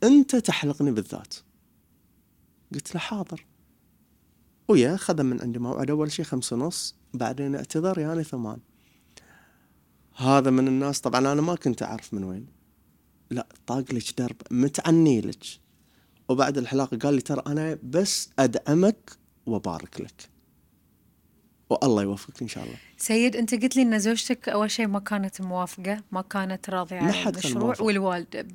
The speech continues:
Speaker 1: إيه.
Speaker 2: ما كان في أحد موافق؟
Speaker 1: لا.
Speaker 2: ما كان في أحد عنده ذي الفضول اللي خلينا نشوف إيش بيسوي؟
Speaker 1: لا. تبي تفتح لك مشروع؟ افتح لك يعني، بس لا تترك وظيفتك.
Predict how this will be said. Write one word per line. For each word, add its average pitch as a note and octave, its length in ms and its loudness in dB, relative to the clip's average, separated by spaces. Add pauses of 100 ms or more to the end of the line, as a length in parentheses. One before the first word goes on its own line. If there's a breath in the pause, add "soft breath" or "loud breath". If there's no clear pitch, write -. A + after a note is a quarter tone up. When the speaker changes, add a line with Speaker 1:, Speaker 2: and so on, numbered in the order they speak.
(120)
Speaker 1:
إيه. C#3+ 220 -10
Speaker 2:
ما B3+ 140 0
كان F4+ 180 -4
في - 160 -6
أحد - 340 -4
موافق؟ C#4 540 2 (300 loud breath)
Speaker 1:
لا. - 100 -6 (140 loud breath)
Speaker 2:
ما A#3+ 80 0
كان E4 140 4
في C#4+ 180 6
أحد C#4 240 4
عنده B3 240 6
ذي A#3+ 160 6
الفضول B3+ 540 6
اللي A#3+ 140 6
خلينا A3+ 200 2
نشوف B3+ 280 0
إيش - 160 -4
بيسوي؟ A#3+ 760 4
Speaker 1:
لا. F3 200 0 (600)
تبي G#3+ 200 0
تفتح G3 380 -4
لك G3 180 -4
مشروع؟ F4+ 360 -6
افتح E4 340 -2
لك C#4 220 -2
يعني، G#3+ 200 0
بس F#3+ 320 -2
لا E3+ 240 2
تترك G3+ 400 -4
وظيفتك. B2 440 0